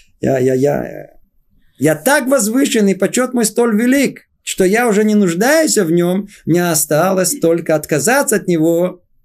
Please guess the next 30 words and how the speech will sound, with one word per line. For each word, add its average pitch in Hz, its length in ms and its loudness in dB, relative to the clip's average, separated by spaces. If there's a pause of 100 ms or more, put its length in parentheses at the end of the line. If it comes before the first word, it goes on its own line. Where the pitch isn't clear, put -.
(120)
так 147 200 0
как 147 260 -6
много 170 400 2
его 143 300 0
у 131 40 0
меня. 107 440 -4
Ай, 131 480 -6
всё, 120 220 -4 (180)
там, 123 300 -6
там - 200 -8
оно, - 200 -8
там - 120 -14
всё 175 220 0
распирает, - 440 -8
всё 156 200 -2
распирает, 147 640 -2
там, 131 140 -6
да, 147 200 -4 (340)
и 120 100 0
при 131 160 -2
этом 131 300 -2
он 127 120 -4
пока, 120 280 -6
ну, 143 180 -2
как, 117 180 -8
как, 110 140 -12
как 120 200 -6
я, 143 180 -4
как - 200 -20
нормально, 147 460 -4